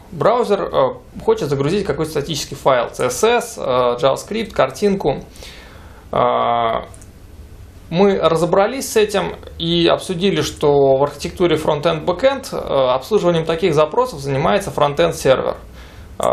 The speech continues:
в частности, например, Nginx. До, э, веб-приложения, до бэкэнд, э, такие запросы просто не доходят. Далее, э, запросы динамических документов.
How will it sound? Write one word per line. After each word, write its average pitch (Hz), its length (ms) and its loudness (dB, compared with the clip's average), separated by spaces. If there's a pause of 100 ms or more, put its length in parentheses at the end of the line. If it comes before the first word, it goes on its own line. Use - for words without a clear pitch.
(360)
в - 60 -16
частности, 175 720 2
например, 151 400 0
Nginx. 131 560 -4 (1500)
До, 190 460 4
э, 139 460 0
веб-приложения, 180 840 2
до 139 180 4
бэкэнд, 233 540 0 (360)
э, 127 320 0
такие 147 280 -2
запросы 175 400 0
просто 180 380 0
не 143 100 -2
доходят. 143 480 -2 (2750)
Далее, 147 540 2 (180)
э, 127 220 2
запросы 208 460 0
динамических 170 640 -2
документов. 123 580 -4